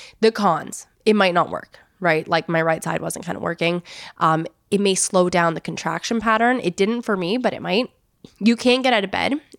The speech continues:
and moving around in bed usually requires some help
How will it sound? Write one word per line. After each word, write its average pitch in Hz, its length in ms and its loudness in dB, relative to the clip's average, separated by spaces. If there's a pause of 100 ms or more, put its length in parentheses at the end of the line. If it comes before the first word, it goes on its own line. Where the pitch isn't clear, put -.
and 196 240 4
moving 208 380 4
around 165 340 2
in 208 140 2
bed 208 220 4
usually 185 340 -2
requires 165 560 0
some 170 160 -6
help - 340 -6